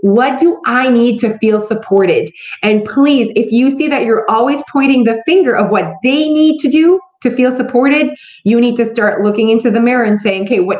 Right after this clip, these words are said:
I, what do I need to do to feel supported?" And maybe it's a conversation about the type of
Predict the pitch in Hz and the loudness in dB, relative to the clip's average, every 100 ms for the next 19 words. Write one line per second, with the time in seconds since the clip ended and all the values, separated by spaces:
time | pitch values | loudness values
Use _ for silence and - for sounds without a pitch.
0 | - 202 - 226 240 269 - 214 254 277 | -4 -4 -2 -2 -2 -4 -4 -4 -2 0
1 | 254 208 214 180 180 175 - 185 180 180 | -2 -2 -2 0 0 0 -2 -2 -2 -6
2 | - 208 185 151 190 180 180 180 170 180 | -2 0 0 0 0 2 2 2 -2 -4
3 | 170 180 180 202 262 269 196 180 175 175 | -2 0 0 0 0 0 0 0 -2 -2
4 | 175 - 202 202 - 185 185 | -6 -4 -4 -4 -2 -2 -2